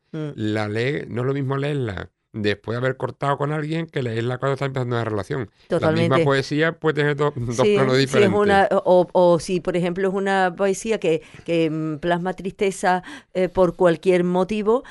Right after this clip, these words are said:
Speaker 1: eh, si tú estás contento, también ya, mm, cambia un poquito
Speaker 2: Exactamente.
Speaker 1: ese sentimiento.
Speaker 2: Y si está con copa, ni te digo. Uf,
Speaker 1: Bueno, ya.
Speaker 2: te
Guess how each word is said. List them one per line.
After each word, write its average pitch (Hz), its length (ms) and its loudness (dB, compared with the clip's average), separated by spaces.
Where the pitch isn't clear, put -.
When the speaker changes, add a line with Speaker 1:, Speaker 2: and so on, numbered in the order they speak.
Speaker 1:
eh, 175 360 2
si 180 200 -6
tú 190 100 0
estás 196 180 -4
contento, 208 580 -4
también 202 540 -4
ya, 185 380 2
mm, 196 200 -6
cambia 196 420 2
un 196 60 0
poquito 185 340 2
Speaker 2:
Exactamente. - 300 -4
Speaker 1:
ese 208 180 0
sentimiento. 190 840 -4
Speaker 2:
Y 107 80 -8
si 104 80 -8
está 110 160 -6
con 127 160 0
copa, 151 260 -2
ni 170 100 0
te 156 120 -4
digo. 147 360 -4
Uf, 202 120 -2
Speaker 1:
Bueno, 143 320 2
ya. 135 180 0
Speaker 2:
te 135 120 4